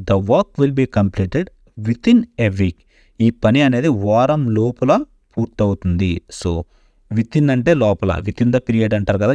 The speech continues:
ఈ పీరియడ్‌లో మాత్రమే అని చెప్పేసి. So, within అంటే లోపల. So, ఈ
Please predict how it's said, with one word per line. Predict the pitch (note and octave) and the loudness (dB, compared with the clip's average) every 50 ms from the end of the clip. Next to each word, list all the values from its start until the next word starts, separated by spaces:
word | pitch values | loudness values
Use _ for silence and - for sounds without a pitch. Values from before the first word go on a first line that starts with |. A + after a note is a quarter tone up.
| C3 A2 | -2 -2
ఈ | A#2 C#3 D3+ | -2 -4 -4
పీరియడ్‌లో | - - B2+ A#2 A#2 A2+ G#2+ G#2 G#2+ G#2+ G2+ | -4 -4 -4 -2 0 0 0 0 -2 -2 -2
మాత్రమే | G2 F#2+ F#2 F2 - - F#2+ F2+ F#2 | -2 -2 -4 -4 -4 -4 -4 -2 -2
అని | G2 F#2+ - | -4 -4 -6
చెప్పేసి. | - D#2+ - - F#2 - - - | -8 -10 -8 -8 -8 -8 -10 -12
So, | - - - B2 F3 D#3+ | -10 -4 -2 0 0 0
within | A2+ G#2 - - G2 G2 | 0 -2 -2 0 0 0
అంటే | F#2 F2+ E2+ F3 F3 | 0 0 0 0 0
లోపల. | A#2 F#2+ F2 E2+ - - - - _ _ _ _ _ _ _ | 0 0 -2 -4 -6 -12 -16 -16 _ _ _ _ _ _ _
So, | - - A#2+ A2+ G#2+ G#2 G2 - - _ _ _ _ _ A2+ | -6 -2 0 0 0 0 -2 -6 -8 _ _ _ _ _ -2
ఈ | A#2 | 0